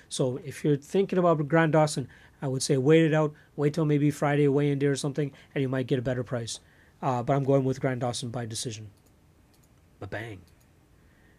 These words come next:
Next up, we got Michel Pereira.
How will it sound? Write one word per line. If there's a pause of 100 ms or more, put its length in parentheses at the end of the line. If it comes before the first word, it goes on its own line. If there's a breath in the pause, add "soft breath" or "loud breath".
(520 soft breath)
Next
up,
we
got (160)
Michel (100)
Pereira.